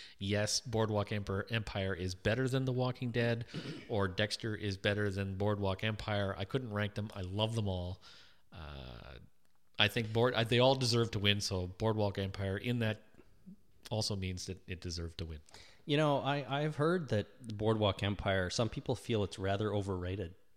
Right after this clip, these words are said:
Speaker 1: Really?
Speaker 2: Yeah, I mean, I can't personally comment 'cause I haven't seen a single episode, but y-, yeah, the, uh, the, the internet seems to be divided on that show. Some people really, really like it,
Speaker 1: Yeah.
Speaker 2: hence it wins the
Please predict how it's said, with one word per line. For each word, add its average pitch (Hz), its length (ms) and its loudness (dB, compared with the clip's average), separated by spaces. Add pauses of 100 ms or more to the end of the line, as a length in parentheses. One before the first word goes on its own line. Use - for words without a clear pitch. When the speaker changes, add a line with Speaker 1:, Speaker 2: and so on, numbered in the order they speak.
(200)
Speaker 1:
Really? 151 240 0 (240)
Speaker 2:
Yeah, 107 320 0
I 110 100 2
mean, 113 100 0
I 110 100 0
can't 123 320 2
personally 120 360 0
comment 120 400 -2
'cause 104 100 -10
I 95 60 -2
haven't 98 240 -4
seen 104 220 -2
a - 20 -2
single 98 320 -4
episode, 87 480 -6
but 85 180 -10 (440)
y-, 113 180 -16
yeah, 127 220 0
the, 104 180 -2
uh, 110 120 -8 (220)
the, 143 160 -12
the 143 140 2
internet 175 320 -2
seems 135 220 0
to - 80 -6
be 117 100 -2
divided 104 400 4
on 90 100 -2
that 85 160 -6
show. 87 200 -4
Some 104 180 -2
people 113 280 -2
really, 107 280 6
really 139 240 6
like 98 240 0
it, 147 160 -4
Speaker 1:
Yeah. 107 180 -4
Speaker 2:
hence - 440 -2
it 101 180 -6
wins 95 400 -4
the 95 240 -6